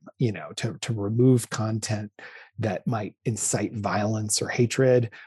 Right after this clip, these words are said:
um, but also pressures to keep up content that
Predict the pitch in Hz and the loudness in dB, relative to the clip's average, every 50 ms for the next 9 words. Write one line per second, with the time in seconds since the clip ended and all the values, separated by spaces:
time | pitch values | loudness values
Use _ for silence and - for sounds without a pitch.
0 | - _ - - 123 113 110 104 117 110 110 113 110 - 123 107 98 - - 113 | -18 _ -2 -2 0 0 2 2 4 4 4 4 4 4 2 0 0 0 -2 0
1 | - - 113 98 - - 110 - - - - 123 107 - 120 123 127 120 - - | 0 0 -4 -4 -4 -10 -14 -10 -4 0 0 0 2 2 0 0 0 -2 -4 -12
2 | - _ - - _ _ - - - 104 95 95 - 107 101 87 - - - | -14 _ -20 -20 _ _ -8 -6 -4 -4 -4 -4 -6 -6 -6 -6 -6 -8 -8